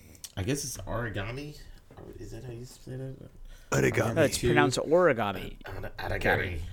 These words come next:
Speaker 1: Origami.
Speaker 3: The art of
Speaker 1: It's an
Speaker 3: folding
Speaker 1: A.
Speaker 3: paper.
Speaker 1: It's an A. And he's a shadow ninja.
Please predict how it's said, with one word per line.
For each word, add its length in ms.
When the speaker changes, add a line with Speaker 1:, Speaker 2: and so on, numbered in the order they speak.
Speaker 1:
Origami. 440
Speaker 3:
The 100
art 160
of 60
Speaker 1:
It's 80
an 60
Speaker 3:
folding 160
Speaker 1:
A. 20
Speaker 3:
paper. 340
Speaker 1:
It's 160
an 180
A. 340
And 200
he's 240
a 60
shadow 460
ninja. 440